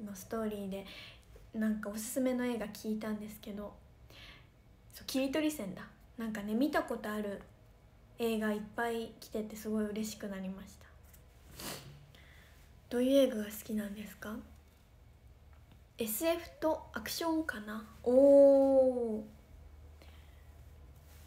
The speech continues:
怪獣が襲ってくる映画？怪獣？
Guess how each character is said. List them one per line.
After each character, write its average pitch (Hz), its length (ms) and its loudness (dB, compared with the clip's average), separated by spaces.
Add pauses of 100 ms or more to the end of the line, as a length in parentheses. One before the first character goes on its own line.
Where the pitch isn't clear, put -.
(380)
怪 285 300 4
獣 302 240 0
が 277 160 6
襲 285 160 -2
っ - 40 2
て 294 180 -4
く 285 160 -6
る 233 100 -4
映 208 220 -4
画？ 220 200 -6 (400)
怪 311 240 0
獣？ 320 240 -4